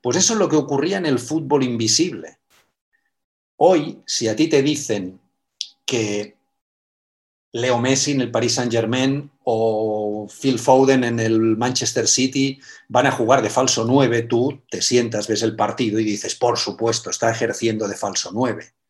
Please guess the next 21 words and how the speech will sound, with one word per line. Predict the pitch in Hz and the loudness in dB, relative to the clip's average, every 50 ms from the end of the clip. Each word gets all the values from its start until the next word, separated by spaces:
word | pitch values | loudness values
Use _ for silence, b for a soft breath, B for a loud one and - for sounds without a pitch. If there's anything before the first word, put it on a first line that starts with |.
| _ _ _ _ _ _ - | _ _ _ _ _ _ -4
Pero | 139 123 127 | 0 0 0
es | - - | 0 0
que | 135 131 | 0 0
tú | 117 160 175 | 0 0 0
ya | 175 175 147 | 2 2 2
sabes | 139 - - 143 175 156 110 92 87 - - - - - _ _ _ _ _ - | 2 2 4 4 2 2 0 -4 -6 -6 -6 -6 -8 -8 _ _ _ _ _ -2
lo | 113 113 113 113 | 0 0 0 2
que | 135 120 113 | 2 2 2
es | 113 110 | 2 2
un | 117 113 104 | 0 -4 -4
falso | - 113 104 98 - - 101 | -2 -2 -2 -2 -4 -4 -6
nueve. | 98 98 98 95 87 82 - _ _ _ _ _ _ _ _ B B B B B B B _ | -8 -8 -10 -10 -12 -14 -16 _ _ _ _ _ _ _ _ B B B B B B B _
Pero | - 123 117 120 127 131 - - | -2 0 0 0 0 -2 -4 -4
nuestros | - 135 131 127 127 - - 131 123 127 | -2 0 2 2 0 0 0 0 0 0
antepasados, | 127 120 110 117 - - 110 - - 165 190 165 151 151 - - | -2 -2 -2 -4 -2 0 0 2 4 2 2 2 2 -4 -6 -4
que | - 123 127 | -4 0 2
no | 143 185 214 | 4 4 4
sabían | 208 - - 127 127 143 170 175 143 123 123 | 4 4 2 2 2 2 0 0 0 2 2
lo | 143 147 143 | 2 2 0
que | - 101 107 135 151 | 0 -2 0 0 0
era, | 135 - - - _ | 0 -2 -6 -10 _